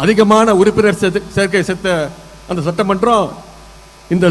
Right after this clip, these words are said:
ஜோன்ல வருது அப்படின்னு சொன்னார், இந்த மண்டலத்துல வருது அப்படின்னு சொன்னார். அது எந்த தொகுதி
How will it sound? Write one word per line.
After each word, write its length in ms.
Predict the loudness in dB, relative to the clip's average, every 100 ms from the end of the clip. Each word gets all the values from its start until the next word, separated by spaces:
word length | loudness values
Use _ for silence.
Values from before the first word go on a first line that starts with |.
| 4
ஜோன்ல 300 | 4 4 2
வருது 200 | 0 -4
அப்படின்னு 260 | -4 -6 -4
சொன்னார், 260 | -4 -4 -8 -10
இந்த 140 | -8
மண்டலத்துல 400 | -6 -6 -4 -4
வருது 180 | -2 -4
அப்படின்னு 260 | -4 -4 -2
சொன்னார். 240 | -4 -4 -8 -18 -20 -20 -20 -20 -20 -20 -20 -20 -20 -20 -20 -20 -20 -20 -20 -20 -20 -20 -20 -14 -4
அது 160 | -2
எந்த 160 | 0 2
தொகுதி 200 | 2 0